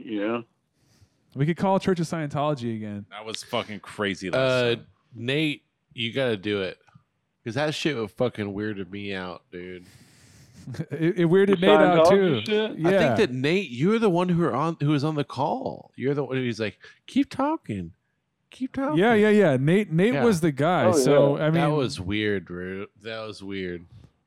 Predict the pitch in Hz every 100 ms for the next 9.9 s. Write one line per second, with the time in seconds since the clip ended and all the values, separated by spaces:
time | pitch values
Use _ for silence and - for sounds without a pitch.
0 | _ _ 175 175 135 127 143 190 185 _
1 | 180 185 240 226 175 202 208 180 143 190
2 | 147 143 131 131 123 - 151 165 170 156
3 | 151 151 190 277 - 220 196 160 127 147
4 | 135 92 - _ - - _ - 160 190
5 | 208 214 208 214 226 185 139 - 170 190
6 | 170 233 269 185 208 - 160 - 120 143
7 | 170 170 151 190 208 160 170 139 180 214
8 | 214 214 208 202 175 - _ _ - -
9 | 165 147 104 85 - 127 156 143